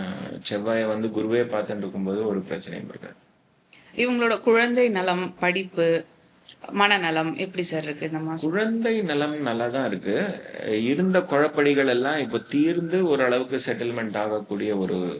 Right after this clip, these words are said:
Speaker 1: சூழல்ல வந்து இப்ப இருப்பாங்க குழந்தைகள். அதே மாதிரி படிப்புலாம் நல்லாவே படிப்பாங்க. அதுலலாம் ஒண்ணும் பிரச்சனை இல்லை. செவ்வாய் வந்து சனீஸ்வரரை பார்த்துன்னு, சனீஸ்வரர் செவ்வாய் பார்த்து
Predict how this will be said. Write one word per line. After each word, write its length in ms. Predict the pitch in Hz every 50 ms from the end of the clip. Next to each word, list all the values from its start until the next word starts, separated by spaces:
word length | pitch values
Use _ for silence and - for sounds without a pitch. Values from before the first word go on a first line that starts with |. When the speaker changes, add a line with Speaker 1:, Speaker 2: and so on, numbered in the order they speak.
| -
Speaker 1:
சூழல்ல 540 | - - - 117 110 107 104 104 104 98 90
வந்து 320 | 87 92 98 101 127 147 131
இப்ப 200 | 98 92 95 92
இருப்பாங்க 480 | 90 87 - 85 85 85 - - -
குழந்தைகள். 560 | - 92 87 80 80 80 80 82 92 - 87 - - - _ _ _ _ _ _ _ _ _ _ -
அதே 280 | 90 107 131 147 165
மாதிரி 380 | 170 160 151 143 143 147 156 165 170 165 160 147 143 139 131 123 120 117 110 98
படிப்புலாம் 680 | - - 120 131 160 175 170 - 170 147 143 143 143
நல்லாவே 340 | 135 110 107 113 120 127 123
படிப்பாங்க. 440 | 123 - 101 98 95 - 98 87 85 -
அதுலலாம் 500 | - - 104 107 107 104 104 107 110 107
ஒண்ணும் 180 | 101 98 104
பிரச்சனை 380 | 101 92 95 95 - 95 92 90
இல்லை. 200 | 90 95 110 110
செவ்வாய் 360 | - 110 104 104 104 101 107
வந்து 200 | 104 98 95 98
சனீஸ்வரரை 640 | 98 95 95 98 98 98 98 - 98 95 95 95 90
பார்த்துன்னு, 340 | 87 95 95 - 98 101 104
சனீஸ்வரர் 540 | 113 117 104 98 98 95 107 101 92 90 87
செவ்வாய் 360 | - - 95 92 95 98 98
பார்த்து 340 | 95 92 90 90 87 -